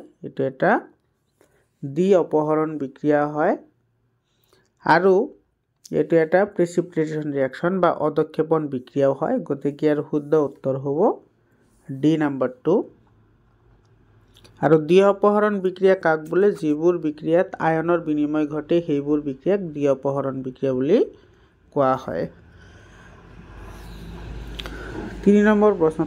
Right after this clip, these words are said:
তলৰ কোনবিধ যৌগক পানীৰ স্থায়ী কঠিনতা দূৰ কৰিবলৈ ব্যৱহাৰ কৰা হয়? পানীৰ স্থায়ী কঠিনতা দূৰ কৰিবলৈ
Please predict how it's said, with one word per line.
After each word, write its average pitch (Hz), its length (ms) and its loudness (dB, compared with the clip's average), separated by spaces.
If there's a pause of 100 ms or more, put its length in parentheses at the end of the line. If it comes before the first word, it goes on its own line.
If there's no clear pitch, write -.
তলৰ 214 340 6
কোনবিধ 190 560 0
যৌগক 156 400 2 (100)
পানীৰ 196 380 2 (280)
স্থায়ী 208 560 2
কঠিনতা 185 540 2
দূৰ 165 300 0
কৰিবলৈ 165 500 2
ব্যৱহাৰ 143 480 0
কৰা 139 260 0
হয়? 170 260 0 (1200)
পানীৰ 185 420 0
স্থায়ী 185 300 2 (100)
কঠিনতা 190 480 0
দূৰ 160 360 -6
কৰিবলৈ 170 580 2